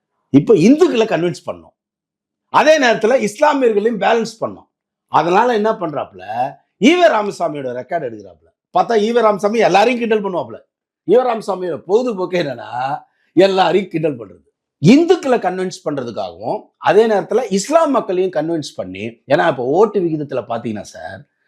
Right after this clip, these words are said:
திகாக்கு என்ன ஓட்டு இருக்கும்? மேக்சிமம் ஒரு பர்சன்ட் இல்ல ரெண்டு பர்சன்ட் இருந்தா பெரிய விஷயம். அது எப்பவுமே அது டி எம் கே தான் அது. அதனால அது இவருக்கு போட போறது இல்ல. அப்போ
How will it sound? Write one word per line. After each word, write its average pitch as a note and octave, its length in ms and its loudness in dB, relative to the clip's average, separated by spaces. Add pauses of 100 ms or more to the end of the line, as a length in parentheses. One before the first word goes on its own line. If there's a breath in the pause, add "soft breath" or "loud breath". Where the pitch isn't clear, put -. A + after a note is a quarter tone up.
(460)
திகாக்கு A#3 260 4
என்ன F#3 240 2
ஓட்டு D#3+ 140 -2
இருக்கும்? B2 260 -8
மேக்சிமம் D#3+ 440 -4
ஒரு C#3+ 160 4
பர்சன்ட் D3 420 -4
இல்ல F#3+ 180 0
ரெண்டு F3 240 2
பர்சன்ட் G3+ 280 2
இருந்தா A3 160 0
பெரிய G#3 260 4
விஷயம். F3+ 380 -4 (360)
அது F#3 300 2
எப்பவுமே G3+ 200 2
அது G#3+ 180 4
டி E3 80 -2
எம் G#3 140 6
கே F#3 100 0
தான் F3 160 0
அது. G2+ 200 -12
அதனால F#3+ 300 0
அது F#3 380 2
இவருக்கு E3+ 260 0
போட F#3 200 0
போறது C#3+ 240 -6
இல்ல. F2+ 200 -20 (320)
அப்போ - 600 0